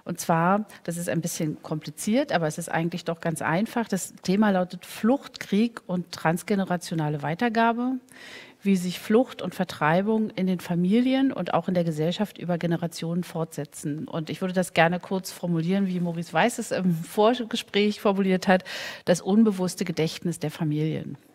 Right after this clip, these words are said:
Bevor wir dazu kommen, wollte ich euch, äh, kurz vorstellen.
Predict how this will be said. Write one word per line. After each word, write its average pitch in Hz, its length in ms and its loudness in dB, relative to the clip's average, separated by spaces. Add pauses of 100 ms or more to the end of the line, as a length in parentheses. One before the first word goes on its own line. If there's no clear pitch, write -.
(580)
Bevor 220 280 4
wir 226 80 6
dazu 196 220 2
kommen, 247 340 6
wollte 190 180 2
ich - 140 -6
euch, 180 340 -2
äh, 165 260 -2
kurz - 280 -10
vorstellen. 294 800 0